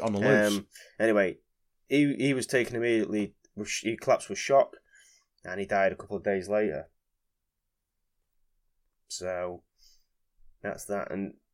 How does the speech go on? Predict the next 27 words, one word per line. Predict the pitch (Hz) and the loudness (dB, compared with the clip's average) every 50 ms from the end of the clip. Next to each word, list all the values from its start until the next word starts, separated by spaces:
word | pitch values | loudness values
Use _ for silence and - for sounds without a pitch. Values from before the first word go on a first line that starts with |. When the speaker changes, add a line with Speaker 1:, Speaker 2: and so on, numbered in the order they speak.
| _ - | _ -6
Speaker 2:
the, | 101 110 107 104 104 98 - - - | -4 -2 0 0 0 -2 -4 -8 -12
you | - 104 104 90 | -10 -8 -8 -6
know, | 87 | -8
there's | 90 87 95 | -10 -10 -8
an | 101 104 | -4 -2
elephant | 101 98 101 95 - 104 101 85 - 69 | 0 0 0 -2 -4 -8 -10 -10 -8 -8
that | 90 87 - - | -8 -8 -8 -8
was | 95 101 | -6 -4
housed | 101 98 101 98 - - | -2 -2 -2 -2 -4 -4
there. | 95 101 | -4 -4
There's | 101 104 135 | -4 -2 2
loads | 156 160 156 131 113 | 2 4 4 2 -2
of | 117 98 - - | -6 -8 -4 2
ghosts, | - 127 117 110 - - - _ _ _ _ _ _ _ _ _ _ _ _ _ _ _ | 4 4 4 4 0 -4 -14 _ _ _ _ _ _ _ _ _ _ _ _ _ _ _
loads | - 135 127 120 - | -2 0 0 0 -2
of | - | -4
sounds | - - 135 120 123 120 117 104 | 0 4 4 4 4 4 0 -2
of | 104 | 0
the | 107 | 0
animals | 101 95 95 95 92 - | 0 0 -2 -6 -8 -8
still | - - 117 107 | -6 -4 -4 -2
being | 98 101 101 95 | -2 -2 -2 -2
heard | 95 98 104 101 98 | -2 0 -2 -2 -2
in | 95 90 | -4 -10
the | 87 85 | -10 -10
tower, | - - 101 98 95 90 | -8 -4 -2 -2 -2 -2
but | 76 95 92 - | -4 -4 -6 -6